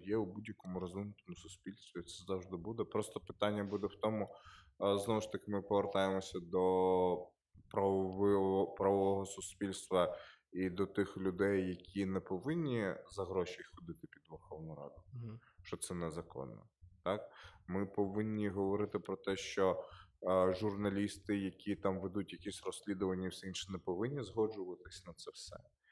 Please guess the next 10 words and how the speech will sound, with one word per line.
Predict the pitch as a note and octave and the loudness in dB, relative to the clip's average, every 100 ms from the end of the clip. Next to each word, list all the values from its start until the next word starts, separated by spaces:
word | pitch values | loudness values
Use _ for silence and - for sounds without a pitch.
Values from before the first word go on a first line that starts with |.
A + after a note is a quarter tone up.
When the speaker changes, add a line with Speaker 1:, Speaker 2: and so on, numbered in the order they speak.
| - - - _ _ _ _ - | -20 -20 -20 _ _ _ _ -6
Speaker 1:
І, | G2+ G2+ G2 F#2+ F#2+ | -2 0 2 2 4
е, | F#2+ F#2 F#2 F#2 | 6 6 6 4
ми | F#2 G2+ G#2 | 2 -2 0
говоримо | G2+ G2 G#2 G#2+ G#2+ G#2 | 0 2 4 4 4 0
все-таки | G2 - F#2+ G2+ F#2+ | -2 -4 -6 -6 -10
про | - G2 F#2+ | -4 2 4
речі, | G2 F#2+ - F#2+ | 4 0 -2 -2
які | F#2 F2+ - - _ _ _ - | -2 -6 -12 -18 _ _ _ 4
повинні | A2+ G#2+ A#2 C#3 D3 B2 | 6 6 4 0 2 2
бути | A2 G#2 A2+ A2+ A2+ - A#2 A#2 A2+ | 0 -2 -2 -2 -2 2 4 4 2